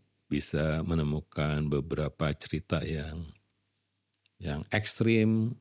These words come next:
yang inovatif, yang, yang luar biasa, dan itu bisa memberikan yang disebutkan tadi, ya, bahwa itu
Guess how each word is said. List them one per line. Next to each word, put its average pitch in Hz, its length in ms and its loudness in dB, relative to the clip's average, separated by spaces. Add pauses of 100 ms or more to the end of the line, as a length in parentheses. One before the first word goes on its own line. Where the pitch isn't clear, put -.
yang 87 240 -4
inovatif, 101 800 0
yang, 73 400 -2 (160)
yang 76 160 -2
luar 78 240 2
biasa, 80 640 2 (560)
dan 78 100 0
itu 143 140 4
bisa 101 240 2
memberikan 76 960 0 (1600)
yang 76 240 0
disebutkan 80 480 -4
tadi, 98 240 4
ya, 76 160 0
bahwa 76 480 -2
itu 80 260 -6